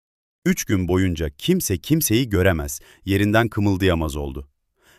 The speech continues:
Yalnız İsraillerin yaşadığı yerler aydınlıktı. Mısırlılar güneş ve ayı ilah olarak görür ve onlara taparlardı. Bu gizemli karanlık hem halkı hem de onların ilahlarını örtmüştü.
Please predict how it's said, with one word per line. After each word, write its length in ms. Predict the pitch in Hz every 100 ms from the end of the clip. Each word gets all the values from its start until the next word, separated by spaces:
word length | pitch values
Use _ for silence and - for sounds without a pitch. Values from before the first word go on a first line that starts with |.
| -
Yalnız 460 | 104 117 107 98 -
İsraillerin 760 | 98 - 127 131 107 98 98
yaşadığı 460 | 98 90 98 92 127
yerler 380 | 120 92 98 123
aydınlıktı. 680 | 98 95 90 85 78 - 69 _ _ _ _ _ _ 101
Mısırlılar 600 | 123 - 80 73 87 131 _ _ -
güneş 400 | 107 131 147 -
ve 160 | 110 -
ayı 280 | 98 98 104
ilah 220 | 98 92 117
olarak 400 | 87 76 73 -
görür 300 | 85 143 - - -
ve 100 | 107
onlara 400 | - 104 98 98
taparlardı. 720 | 95 82 85 78 73 67 65 _ _ _ _ _ _
Bu 180 | 117 139
gizemli 460 | 104 87 95 110 151
karanlık 520 | 98 82 76 90 - _ -
hem 240 | 135 165
halkı 480 | 95 78 - 104 139 - _
hem 260 | 117 127
de 140 | 120 127
onların 400 | 98 98 98 120
ilahlarını 580 | - 110 107 98 104 101
örtmüştü. 580 | 95 80 73 71 -